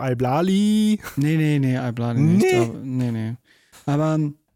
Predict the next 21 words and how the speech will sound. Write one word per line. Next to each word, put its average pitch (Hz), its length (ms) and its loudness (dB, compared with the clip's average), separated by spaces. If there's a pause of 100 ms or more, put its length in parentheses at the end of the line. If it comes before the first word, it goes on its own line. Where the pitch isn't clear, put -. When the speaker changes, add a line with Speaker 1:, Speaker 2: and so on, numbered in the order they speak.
(460)
Speaker 2:
waren 156 200 0
schon 160 200 -2
gut 160 260 -6
Leute 151 320 0
da 139 280 -2
und, 131 760 -2
ähm, 123 560 -4 (1500)
ja, 127 140 0
nö. 120 560 -2 (140)
Ich, 127 180 -12 (320)
ich - 180 -4
sag 196 140 -2
aber 180 220 0
trotzdem, 170 440 -4
es 143 160 -4
war 135 160 0
weniger 160 400 0
los 147 240 0
als 131 160 -2
zwanzig 127 360 -4
neunzehn. 117 540 -4